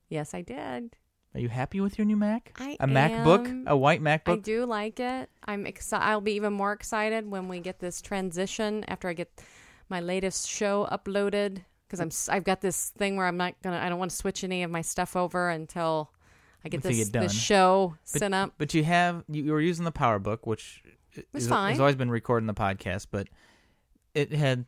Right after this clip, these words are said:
Speaker 2: has a couple issues. It's better
Speaker 1: Some
Speaker 2: in,
Speaker 1: glitches.
Speaker 2: it's better in a stationary position.
Speaker 1: Yes.
Speaker 2: And you also have a P C
Speaker 1: For
Speaker 2: for
Speaker 1: my
Speaker 2: Pam-, for your
Speaker 1: yeah.
Speaker 2: Pampered Chef, a P C for P C,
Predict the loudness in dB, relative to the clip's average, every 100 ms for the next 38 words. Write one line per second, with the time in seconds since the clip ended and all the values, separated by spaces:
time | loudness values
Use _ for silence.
0 | -2 0 0 0 -2 -2 -4 -4 -4 -2
1 | 2 6 6 6 6 6 2 2 0 0
2 | 4 4 4 4 2 0 -2 2 2 2
3 | -2 -4 -4 -4 -4 -4 -4 -6 -8 -14
4 | -20 -20 _ _ _ _ -2 2 2 0
5 | -2 -6 -2 2 2 2 2 2 2 0
6 | -2 -2 -2 0 0 0 -2 -6 _ _
7 | _ -20 -20 -12 0 2 4 2 0 0
8 | 4 4 2 0 -2 0 -2 -2 -2 -4
9 | -2 -4 -4 -4 -4 -4